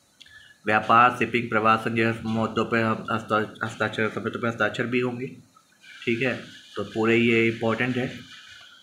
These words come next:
अगला क्या है? जापान ने फुकुशिमा परमाणु संयंत्र से पानी छोड़ा है, प्रशांत महासागर में छोड़ना शुरू कर दिया है।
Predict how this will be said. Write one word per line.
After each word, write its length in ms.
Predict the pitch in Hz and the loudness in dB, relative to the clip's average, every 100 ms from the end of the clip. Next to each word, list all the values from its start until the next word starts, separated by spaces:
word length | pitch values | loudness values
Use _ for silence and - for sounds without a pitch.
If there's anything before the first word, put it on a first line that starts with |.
| _ _ _ _ _ _ _ _ _ - - _ _ _ _ _ _ _ _ _ _ _ _ _ _ _ _ _ _ | _ _ _ _ _ _ _ _ _ -20 -20 _ _ _ _ _ _ _ _ _ _ _ _ _ _ _ _ _ _
अगला 140 | 123 127 | -4 -2
क्या 180 | 127 120 | -2 -2
है? 80 | - - - - - - - 120 | -4 -14 -14 -12 -12 0 0 4
जापान 460 | 123 127 147 170 | 4 6 6 6
ने 120 | 175 | 2
फुकुशिमा 920 | 180 180 143 - 175 170 - 131 131 113 | 0 0 -2 4 4 4 2 2 4 4
परमाणु 400 | 123 117 123 139 | 2 2 4 4
संयंत्र 320 | 139 120 117 | 4 2 0
से 100 | 170 | 0
पानी 300 | 170 120 123 | 4 4 2
छोड़ा 280 | 123 98 90 | 0 0 0
है, 120 | 101 - _ _ _ - - - - | -4 -14 _ _ _ -14 -12 -8 -4
प्रशांत 300 | 120 135 143 | 2 6 6
महासागर 480 | 143 135 131 127 127 | 6 6 6 4 4
में 120 | 131 | 2
छोड़ना 300 | 135 123 127 | 0 0 0
शुरू 200 | 127 123 | 0 0
कर 140 | 123 113 | 2 2
दिया 260 | 117 113 | 2 2
है। 140 | 120 | 0